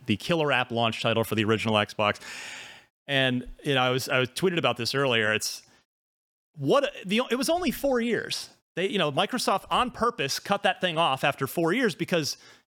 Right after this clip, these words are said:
it, they were losing so much money on every console by design just to get their foot in the door in the console space. Then the three sixty is where, of course, things really, you know, they really sort of, it turned into a real business for them. But boy, what a four-year run.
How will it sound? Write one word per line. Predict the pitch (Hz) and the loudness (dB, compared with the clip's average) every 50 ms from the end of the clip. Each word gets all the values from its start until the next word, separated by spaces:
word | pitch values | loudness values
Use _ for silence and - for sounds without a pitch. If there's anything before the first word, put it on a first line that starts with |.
| _ _ | _ _
it, | - 175 185 - - _ - | -4 -2 -2 -4 -8 _ -4
they | 139 165 175 | 0 0 2
were | 185 180 175 | 2 2 2
losing | 170 214 240 214 175 190 165 | 2 2 2 2 2 0 -2
so | - - - 196 | -2 -2 0 0
much | 208 208 - - 185 | 0 0 -2 0 -2
money | 185 190 185 | -2 0 2
on | 165 160 | 2 0
every | 170 147 156 143 | 2 2 0 0
console | - - 190 196 208 - 185 156 139 | 0 0 0 0 0 0 0 0 0
by | 113 - 160 156 175 180 | 2 2 2 2 2 0
design | 170 135 160 139 110 131 180 214 220 180 151 139 135 139 | 0 -2 -4 -2 0 0 0 2 2 0 0 -2 -2 -2
just | 135 151 143 - | -2 -2 -2 -2
to | 165 | 0
get | 123 131 143 - | 0 0 0 0
their | 180 147 | 0 0
foot | - - - 190 - | 0 -2 -2 -2 -2
in | 160 | -2
the | 156 156 | -2 -2
door | 135 147 147 151 147 143 143 139 - - - - - - - _ - | 0 0 0 2 2 2 2 0 -4 -10 -18 -20 -20 -20 -18 _ -4
in | 170 190 | -2 0
the | 185 | 0
console | - 190 185 180 165 - 170 143 | 2 2 2 2 0 -2 -4 -4
space. | - - 156 151 151 - | 0 0 2 2 2 0
Then | - 151 151 | 0 0 0
the | 147 - | 0 0
three | - 143 135 | 0 -2 0
sixty | - - 151 - - - 127 | 0 0 -2 -2 0 0 0
is | 127 113 117 | 0 0 2
where, | 131 123 117 | 2 2 2
of | - | 0
course, | - - 127 117 - - | -2 -2 0 0 0 0
things | - 120 110 104 - | 0 0 0 0 0
really, | 117 117 113 113 110 104 95 98 - - - - - _ _ _ _ _ | 0 2 2 2 2 2 0 -2 -6 -12 -20 -20 -20 _ _ _ _ _
you | - 107 | -4 -2
know, | 104 | 0
they | 101 104 | 2 2
really | 104 101 127 131 127 113 110 | 2 2 2 2 2 2 0
sort | - - 135 113 104 | 0 0 0 0 -2
of, | - - | -2 -4
it | 135 - | -4 -2
turned | - 147 131 127 | 0 0 2 2
into | 120 113 120 110 | 2 2 2 0
a | 104 | 0
real | 98 98 117 127 135 107 107 | 0 0 0 0 2 0 0
business | 95 127 131 139 - 127 113 104 - | 0 0 0 0 0 -2 -4 -4 -2
for | - 117 104 | -2 -2 0
them. | 98 98 92 95 90 - - - - - - - - - - _ - | 2 2 2 0 0 -4 -10 -14 -16 -16 -16 -16 -16 -18 -20 _ -6
But | 139 110 - _ | -6 -6 -4 _
boy, | - 226 202 156 131 | -2 0 0 0 -2
what | 120 160 240 285 302 | -2 0 0 0 0
a | 247 | 0
four-year | - - - 220 220 208 202 196 180 160 156 147 | -2 -4 -4 -2 0 0 0 0 0 0 0 0
run. | 131 117 123 127 117 95 80 78 | 2 2 4 2 2 0 -4 -8